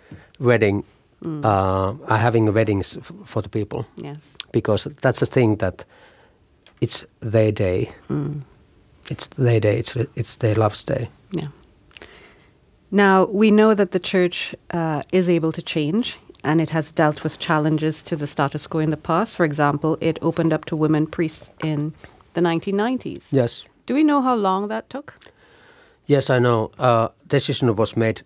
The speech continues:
Speaker 1: nineteen eighty-six, and nineteen eighty-eight were the first, uh, female pastors. But that was fourth deci-, fourth, uh, voting.
Speaker 2: Mm.
Speaker 1: It was very close, eighty-four, and it,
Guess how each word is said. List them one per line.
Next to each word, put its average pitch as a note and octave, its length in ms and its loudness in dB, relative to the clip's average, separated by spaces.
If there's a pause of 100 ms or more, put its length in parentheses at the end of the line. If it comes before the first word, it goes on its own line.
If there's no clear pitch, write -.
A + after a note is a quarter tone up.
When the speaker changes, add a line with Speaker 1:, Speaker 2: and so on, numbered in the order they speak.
Speaker 1:
nineteen B2 440 0
eighty-six, - 800 -2 (240)
and A#2+ 340 -2 (140)
nineteen A2+ 340 2
eighty-eight G#2+ 600 0 (240)
were B2+ 260 0
the G2 100 -4
first, - 460 -6 (160)
uh, G#2 180 -2
female G#2 500 -4 (260)
pastors. - 500 -6 (340)
But B2 240 2 (640)
that B2 200 -2
was - 360 -2 (460)
fourth - 480 0 (100)
deci-, B2 360 -6 (140)
fourth, C#3+ 360 2 (100)
uh, G#2+ 240 0
voting. A#2 500 0 (280)
Speaker 2:
Mm. E3+ 180 -10
Speaker 1:
It B2+ 120 -6
was A#2+ 160 0
very B2+ 200 2
close, G#2+ 520 0
eighty-four, A2 640 -4 (400)
and G#2+ 140 -2
it, G#2 120 -2